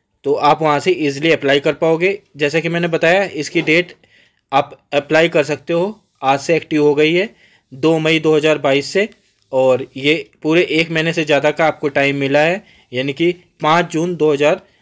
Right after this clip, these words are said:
बाईस इसकी लास्ट डेट होगी। जो इसकी सैलरी होगी, जो ब्रांच पोस्ट मास्टर है उसकी जो सैलरी है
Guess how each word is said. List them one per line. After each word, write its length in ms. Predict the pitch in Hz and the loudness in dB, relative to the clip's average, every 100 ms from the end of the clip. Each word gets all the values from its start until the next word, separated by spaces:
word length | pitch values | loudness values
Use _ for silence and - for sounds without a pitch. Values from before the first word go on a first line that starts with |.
| _ | _
बाईस 340 | 131 135 156 156 | 0 2 2 -2
इसकी 220 | - 165 | -4 -2
लास्ट 320 | 135 127 139 | 0 0 0
डेट 260 | 151 202 - _ _ - | -2 -2 -4 _ _ -4
होगी। 380 | 131 117 110 104 _ _ _ _ _ _ _ _ _ _ _ - | -4 -2 -6 -8 _ _ _ _ _ _ _ _ _ _ _ -4
जो 260 | 139 156 151 | 2 2 2
इसकी 280 | 151 208 | 0 0
सैलरी 420 | 196 170 165 180 202 | 2 2 2 2 2
होगी, 380 | 156 131 117 117 _ _ _ _ | 2 -2 -6 -8 _ _ _ _
जो 160 | 139 147 | -2 0
ब्रांच 360 | 147 156 185 | 2 2 0
पोस्ट 320 | - 180 175 | -2 -4 -2
मास्टर 400 | 180 170 170 185 | -4 -4 -2 0
है 80 | 190 - | 0 -2
उसकी 260 | 147 - 180 | -6 -6 -2
जो 120 | 180 | 0
सैलरी 440 | 190 175 170 175 | 2 2 2 2
है 180 | 180 208 | 2 2